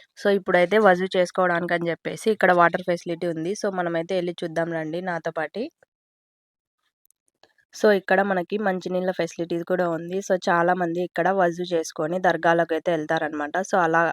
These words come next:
అలా నేను కూడా ఇక్కడ వజూ చేసుకొని దర్గాలోకి అయితే వెళ్ళిపోయామన్నమాట. So, చూస్తున్నారు కదా,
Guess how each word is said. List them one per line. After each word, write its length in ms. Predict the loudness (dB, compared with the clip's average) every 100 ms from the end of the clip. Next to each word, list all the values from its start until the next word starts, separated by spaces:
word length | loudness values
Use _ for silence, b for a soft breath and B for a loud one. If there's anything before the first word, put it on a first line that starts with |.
| -2
అలా 200 | -2 -2 -2
నేను 240 | -2 -4
కూడా 180 | -4 -2
ఇక్కడ 200 | 0 0
వజూ 260 | 0 -2 -4
చేసుకొని 420 | -4 -6 -4 -8 -2
దర్గాలోకి 520 | -2 0 0 2 0
అయితే 180 | -2 0
వెళ్ళిపోయామన్నమాట. 880 | 0 -2 -2 -2 -2 -4 -6 -6 -4 -4 -6 B B B _
So, 120 | -4 -2
చూస్తున్నారు 600 | -4 -4 -2 0 0 0
కదా, 260 | -2 2